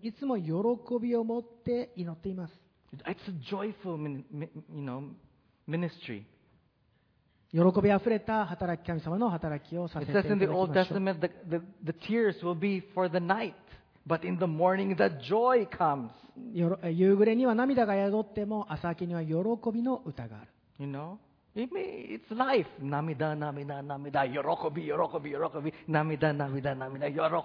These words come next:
Speaker 2: び、喜び、喜び。You know?
Speaker 1: これが人生です。
Speaker 2: That's what life is all about.
Speaker 1: これが人生です。
Speaker 2: And through all of it, it's Jesus Christ taking us.
Speaker 1: それら全部を通してイエス様のところへと行くのです。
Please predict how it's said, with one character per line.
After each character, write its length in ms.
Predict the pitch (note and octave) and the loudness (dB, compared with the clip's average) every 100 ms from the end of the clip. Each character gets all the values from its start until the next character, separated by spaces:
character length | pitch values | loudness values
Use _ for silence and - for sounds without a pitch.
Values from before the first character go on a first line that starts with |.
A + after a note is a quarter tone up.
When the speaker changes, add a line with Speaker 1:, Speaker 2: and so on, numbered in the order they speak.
| E3 | -2
Speaker 2:
び、 140 | D3+ | -4
喜 60 | D3+ D#3 C#3 D#3+ | 0 0 -2 -4
び、 120 | C#3+ | -4
喜 220 | C#3 C3 | -4 -6
び。 120 | A#2 A2+ - - | -8 -12 -16 -8
You 80 | F#3+ | -4
know? 240 | F#3+ F#3 A3+ - | 0 0 -2 -6
Speaker 1:
こ 100 | - | 0
れ 100 | F3 | 4
が 80 | G3 | 4
人 220 | F3+ A#3 | 4 2
生 160 | F#3+ E3 | 4 2
で 100 | D3 | 2
す。 60 | |
Speaker 2:
That's 20 | G#3 | 2
what 60 | |
life 220 | G#3+ B3 | 2 0
is 120 | A3+ F#3+ | 0 2
all 140 | D#3+ | 2
about. 320 | C#3 B2+ A2 - - _ _ | 2 2 2 -4 -20 _ _
Speaker 1:
こ 140 | - D3 | -4 -2
れ 80 | |
が 120 | E3+ F#3+ | 0 -2
人 220 | D#3+ F3+ | -4 -8
生 100 | - | -10
で 140 | - | -14
す。 140 | - _ _ _ | -18 _ _ _
Speaker 2:
And 160 | E3+ F3+ | -2 2
through 160 | A3 | 4
all 300 | A3+ G#3+ A3+ | 6 6 6
of 120 | A3 G#3+ | 6 4
it, 80 | |
it's 220 | G3 G3+ B2+ | 2 -2 -8
Jesus 380 | E3+ F3+ - F3+ | -4 -4 -6 -8
Christ 340 | - F3 D3+ - | -2 -2 -2 -4
taking 380 | D#3 C#3+ C#3+ A2+ | -6 -6 -4 -6
us. 80 | G#2+ - - | -6 -14 -4
Speaker 1:
そ 100 | A3+ | -2
れ 60 | |
ら 100 | C4 | -2
全 260 | G#3 D4 D#4 | -2 -2 -2
部 120 | C4+ | -2
を 80 | B3 | -2
通 260 | - E4 | -2 -4
し 100 | C#4+ | -4
て 120 | - G#3+ | -2 -4
イ 80 | |
エ 100 | C4 | -4
ス 80 | C4+ | -6
様 220 | C4 A#3 | -4 -2
の 80 | G3+ | -2
と 120 | F#3 | -4
こ 120 | G3 A3+ | -4 -2
ろ 100 | A3+ | -2
へ 100 | E3 | -2
と 300 | F#3+ G3+ - _ | -4 -8 -8 _
行 100 | F3+ | -10
く 60 | F3+ | -6
の 100 | G3+ | -6
で 80 | - | -8
す。 220 | - - | -18 -20